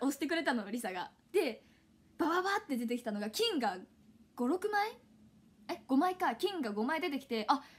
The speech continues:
これワンチャン来た」って思ったら、摂番里のエスエスアールが一枚来て、やっぱ物欲センサーって関係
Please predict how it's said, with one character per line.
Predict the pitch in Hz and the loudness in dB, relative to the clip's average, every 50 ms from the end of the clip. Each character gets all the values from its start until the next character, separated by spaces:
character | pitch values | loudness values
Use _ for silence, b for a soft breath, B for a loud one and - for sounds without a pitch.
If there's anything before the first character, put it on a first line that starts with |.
| B B B | B B B
こ | - 254 | -4 -2
れ | 269 | 0
ワ | 262 262 285 294 | 2 4 4 4
ン | 294 | 4
チ | - 330 | 2 0
ャ | 302 | 0
ン | 302 | 0
来 | - - | 0 2
た」 | - 269 220 190 | 4 4 4 4
っ | - - | 2 -2
て | - | 0
思 | 247 247 240 | 2 2 2
っ | 247 | 2
た | - 208 | 2 2
ら、 | 208 202 202 | 2 2 0
摂 | - 294 269 - - 339 | 0 -2 -2 -2 0 2
番 | 359 349 339 | 2 4 4
里 | 311 247 | 4 2
の | 220 208 | 0 0
エ | 214 | 0
ス | 269 | 0
エ | 262 247 | -2 0
ス | 269 | 2
ア | 277 | 2
ー | 262 240 | 2 2
ル | 214 | 2
が | 202 | 0
一 | - 269 - - 427 | 0 0 2 2 2
枚 | 330 220 196 | 2 2 0
来 | 202 - | -2 -6
て、 | - 208 196 185 180 - - - B B B B B B B B B B B B B B B - - _ - _ - - - | -6 -4 -4 -4 -6 -8 -10 -16 B B B B B B B B B B B B B B B -20 -20 _ -20 _ -18 -12 -10
や | 247 | -8
っ | 214 | -6
ぱ | 240 | -4
物 | 202 247 226 - 427 | -4 -4 0 2 2
欲 | 480 466 - | 2 2 0
セ | - 523 539 | -2 -4 -2
ン | 539 | 2
サ | - 330 | 2 2
ー | |
っ | 262 | 2
て | 247 233 226 | 2 -2 -2
関 | - - 294 403 453 440 | -2 -2 -2 -2 -2 0
係 | 466 | 0